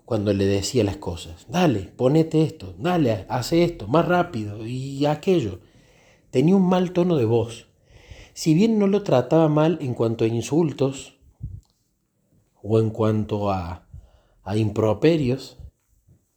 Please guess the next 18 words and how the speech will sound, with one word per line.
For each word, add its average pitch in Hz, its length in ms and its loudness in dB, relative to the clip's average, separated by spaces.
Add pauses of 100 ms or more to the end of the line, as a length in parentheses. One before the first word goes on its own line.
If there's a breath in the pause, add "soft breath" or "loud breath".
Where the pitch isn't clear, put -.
(1000 soft breath)
sí 160 200 4
en 185 120 4
el 139 160 0
tono 165 240 4
de 156 80 2
su - 180 -4
voz 151 260 4
y 165 60 2
en 151 120 2
lo 123 120 0
que 127 100 -2
le 113 120 0
pedía, 131 720 -2 (640)
yo 120 160 -2
me 147 100 6
ponía 135 300 2
incómodo, 107 540 -2
¿no? 156 160 -8